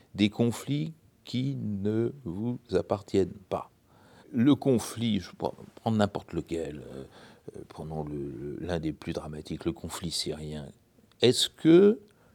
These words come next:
les États-Unis, est-ce que la Russie, qui est très active en ce moment sur le plan militaire, peuvent s'approprier le conflit syrien ? S'ils s'approprient le conflit syrien, qu'est-ce qui se passe ? Le conflit syrien n'est pas réglé, mais on ajoute au conflit syrien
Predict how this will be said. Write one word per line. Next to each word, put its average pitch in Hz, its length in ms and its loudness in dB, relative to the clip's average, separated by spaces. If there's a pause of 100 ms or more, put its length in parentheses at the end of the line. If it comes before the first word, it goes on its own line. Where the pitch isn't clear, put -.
(140)
les 101 220 0
États-Unis, 107 840 0
est-ce - 180 -10
que 110 80 8
la 107 200 8
Russie, 233 480 8
qui - 200 -2
est 92 80 0
très 95 260 0
active 98 440 2
en 80 80 -2
ce - 160 -8
moment 85 260 4
sur 82 140 -6
le 76 60 -6
plan 160 200 -4
militaire, 170 720 -2 (480)
peuvent 165 180 8
s'approprier 110 680 2
le 131 80 -8
conflit 98 320 -8
syrien ? - 420 -10
S'ils - 160 -2
s'approprient - 520 6
le 113 60 -2
conflit 104 280 -2
syrien, 180 260 4
qu'est-ce 156 220 2
qui 85 100 -6
se - 80 -10
passe ? - 300 -8 (340)
Le - 60 -20
conflit 107 280 -6
syrien 117 280 6
n'est 87 100 2
pas 80 160 2
réglé, 104 360 2
mais 151 100 0
on 101 100 2
ajoute 98 320 2
au 80 60 -2
conflit 85 340 -4
syrien 117 600 -2